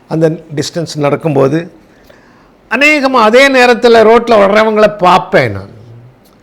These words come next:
"இன்னைக்கு ஏன் இவர் கொஞ்சம் லேட்டா வராரு, இன்னைக்கு ஏன் தான் காணாம வரேன்?" இப்படியெல்லாம்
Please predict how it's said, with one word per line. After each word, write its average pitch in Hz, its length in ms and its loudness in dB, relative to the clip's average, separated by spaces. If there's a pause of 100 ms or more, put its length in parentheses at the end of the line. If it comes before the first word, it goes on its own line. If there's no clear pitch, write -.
(500)
"இன்னைக்கு 180 240 0
ஏன் 240 80 2
இவர் 220 160 2
கொஞ்சம் 196 240 -2
லேட்டா 202 280 0
வராரு, 180 240 0
இன்னைக்கு 185 340 -2
ஏன் 202 120 -2
தான் 190 220 -2
காணாம 190 380 -2
வரேன்?" 175 280 -2
இப்படியெல்லாம் 190 600 -2